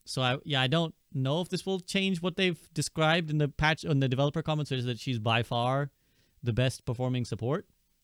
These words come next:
and that might be why S K feels her pain. But Frida, how do you feel? Do you think this is, uh,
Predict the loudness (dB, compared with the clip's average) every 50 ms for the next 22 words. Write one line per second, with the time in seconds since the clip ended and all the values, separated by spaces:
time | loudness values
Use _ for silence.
0 | _ -6 -4 -2 -2 -2 -2 -2 -2 -2 0 0 0 0 0 0 0 0 -2 -2
1 | -2 -2 -2 -2 -2 -4 -2 -2 -4 -2 -2 -2 -2 -2 -2 -6 -8 _ _ _
2 | _ _ _ _ _ _ _ _ _ _ _ -8 -6 -2 -2 0 0 2 0 0
3 | 0 -2 -2 -2 -2 -2 -2 -2 -2 -2 -4 -4 -4 -6 -8 -8 -6 -6 -6 -4
4 | -4 -4 -4 -6